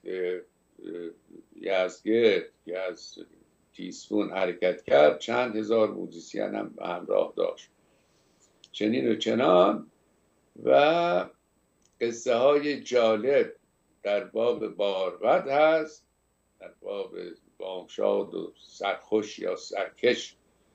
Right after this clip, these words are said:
اینها که در شاهنامه مذکور است، مینیاتورها از اینها ساختن. مقصود این که موسیقی یک امر بی اندازه مهمی بوده است و امروز به ضرس قاطع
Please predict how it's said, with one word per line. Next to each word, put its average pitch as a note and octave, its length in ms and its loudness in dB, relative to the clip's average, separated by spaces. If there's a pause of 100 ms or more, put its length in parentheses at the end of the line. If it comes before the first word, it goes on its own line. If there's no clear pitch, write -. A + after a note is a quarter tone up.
(340)
اینها B2 500 2
که D3 400 4
در B2+ 180 4
شاهنامه G#2 640 -2
مذکور D3 440 -4
است، D3 460 0 (840)
مینیاتورها G2+ 640 4
از D3+ 120 8
اینها C#3 200 0
ساختن. C3 680 0 (1080)
مقصود B2 500 -4
این F3 140 -4
که E3 200 2
موسیقی C3+ 1000 -4
یک B2+ 280 -2
امر C3 360 -2
بی C3 280 -6
اندازه A#2 500 0
مهمی A2+ 440 -2
بوده F#2 260 -4
است - 420 -4 (800)
و - 200 2
امروز C3+ 800 4 (300)
به A#2+ 120 4
ضرس C#3+ 400 6
قاطع A#2+ 760 6